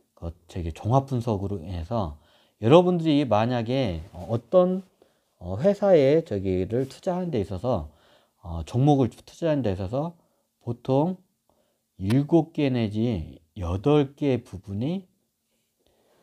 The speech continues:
여덟 개에서, 어, 저기 투자를, 투-, 투자 적격이라고 여러분들이 판단이 된다면 여러분들이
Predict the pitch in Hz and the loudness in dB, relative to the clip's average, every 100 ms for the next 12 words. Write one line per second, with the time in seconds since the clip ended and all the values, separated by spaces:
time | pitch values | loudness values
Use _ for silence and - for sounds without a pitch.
0 | _ _ _ _ 95 98 139 143 127 107 | _ _ _ _ 0 4 4 4 0 2
1 | 160 185 175 90 90 90 82 80 78 78 | 0 0 -2 -6 -4 -2 -2 -4 -6 -6
2 | 78 82 80 - - - 202 185 160 143 | -8 -10 -12 -14 -8 0 2 4 2 0
3 | - _ - - _ - - 185 160 - | -6 _ -20 -20 _ -20 -8 -4 -4 -6
4 | 87 - 131 117 107 101 156 202 - _ | -12 -4 -2 0 0 0 -2 -4 -8 _
5 | _ _ _ _ _ _ - 95 104 101 | _ _ _ _ _ _ -8 -4 -2 -2
6 | 92 120 143 - 208 214 202 160 87 101 | -2 -2 -4 -6 -6 -2 -2 -2 -4 -8
7 | 92 87 110 117 80 87 101 101 87 92 | -6 -6 -4 -4 -6 -6 -6 -4 -6 -4
8 | 165 | -4